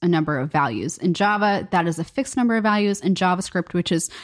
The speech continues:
I'm gonna be referring to JavaScript 'cause that's what I primarily work in these days, but maybe, Al, you can give some information on the Python side of things or, you know, a back end to your language. Um, in terms of inserting something into an array in JavaScript, it's constant time.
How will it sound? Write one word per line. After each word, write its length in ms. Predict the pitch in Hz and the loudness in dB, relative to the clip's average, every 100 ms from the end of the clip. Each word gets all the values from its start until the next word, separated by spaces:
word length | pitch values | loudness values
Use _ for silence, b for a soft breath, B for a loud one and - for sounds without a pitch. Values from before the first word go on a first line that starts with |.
| B | B
I'm 160 | 247 | 2
gonna 140 | 277 285 | 4 4
be 100 | 294 | 4
referring 320 | 254 226 208 | 0 0 0
to 100 | 202 | 0
JavaScript 540 | 185 170 175 - 185 | 0 0 0 -4 -4
'cause 100 | - | -2
that's 200 | 190 175 | 0 0
what 100 | 190 | 0
I 60 | 165 | -2
primarily 520 | - 170 180 208 226 | 0 2 4 2 2
work 220 | 202 180 | 2 0
in 80 | 190 | 2
these 160 | 185 175 | 2 2
days, 220 | 175 175 | 0 -2
but 100 | - | -2
maybe, 240 | 190 180 | 0 0
Al, 240 | - 170 175 | 0 0 0
you 100 | 170 | 0
can 180 | - 175 | 0 -2
give 140 | 175 | -2
some 220 | - 170 | 0 0
information 500 | 165 175 170 165 - | 2 2 0 0 -2
on 360 | 175 170 165 165 | -2 0 0 0
the 140 | 160 | -2
Python 420 | 160 185 180 180 | -4 -4 -2 -2
side 160 | 175 165 | 0 -4
of 80 | 165 | -2
things 260 | 170 170 | -2 -2
or, 220 | 165 156 - | -2 -6 -4
you 80 | 156 | -2
know, 120 | 156 | -2
a 40 | |
back 240 | 151 151 - | -4 -6 -4
end 140 | 151 | -4
to 60 | 156 | -4
your 120 | 160 | -4
language. 480 | 160 160 165 170 - B B B B B | -2 -2 -2 -4 -8 B B B B B
Um, 200 | - - | 0 2
in 100 | 240 | 2
terms 360 | - 254 269 | 2 2 4
of 80 | 294 | 4
inserting 540 | 262 226 - 190 190 202 | 4 2 2 2 2 2
something 200 | - 196 | 0 0
into 220 | 196 185 | 2 2
an 100 | 180 | 2
array 180 | 165 160 | 2 2
in 100 | 165 | 2
JavaScript, 540 | 175 185 - 196 190 | 0 0 -2 -4 -4
it's 340 | - 170 - - | -8 -8 -10 -8
constant 420 | - 160 - - | -2 -2 -2 -6
time. 420 | - - - 185 | -6 -8 -8 -12